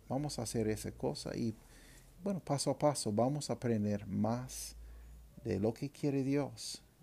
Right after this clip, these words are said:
y vamos a descubrir mucho más temas, ah, por su palabra, ah, durante nuestro tiempo en ese podcast. Y bueno, Dios es bueno, Dios sigue fiel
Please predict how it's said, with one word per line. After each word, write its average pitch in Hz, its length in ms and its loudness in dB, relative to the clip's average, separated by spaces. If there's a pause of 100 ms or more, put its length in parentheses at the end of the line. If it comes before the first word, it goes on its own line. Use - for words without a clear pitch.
y 104 640 2
vamos 131 360 -2
a 110 60 2
descubrir 110 600 0 (120)
mucho 143 400 -2
más 127 260 2
temas, 123 560 -2 (760)
ah, 95 400 -4 (680)
por 113 240 4
su 160 180 0
palabra, 170 540 2 (320)
ah, - 180 -8
durante 110 420 0
nuestro 110 320 -2
tiempo 110 460 -2 (540)
en 98 160 -2
ese 95 200 -6
podcast. - 600 -6 (1300)
Y 101 240 -2
bueno, 123 340 0 (760)
Dios 113 300 2
es 107 160 -6
bueno, 101 360 0 (760)
Dios 107 560 2
sigue 110 640 2
fiel 87 680 -6